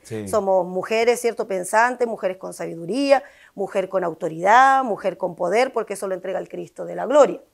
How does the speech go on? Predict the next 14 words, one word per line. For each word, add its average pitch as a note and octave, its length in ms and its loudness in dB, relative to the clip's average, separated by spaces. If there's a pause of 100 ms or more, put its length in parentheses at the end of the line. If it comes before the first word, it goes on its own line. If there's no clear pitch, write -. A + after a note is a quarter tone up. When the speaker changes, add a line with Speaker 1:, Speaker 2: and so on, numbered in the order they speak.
(320)
Speaker 2:
¿cierto? A3+ 280 0
Porque G#3 220 -4
Él, G3 180 -4
eh, G3+ 140 -10
creó G3+ 240 -2
varón, A3 400 6 (520)
varona, B3 720 8
hombre B3 220 4
o B3 40 6
mujer, B3 380 0
¿cierto? C4 380 -2
Lo A#3 80 0
mismo, B3 320 -4
pero... C4 320 2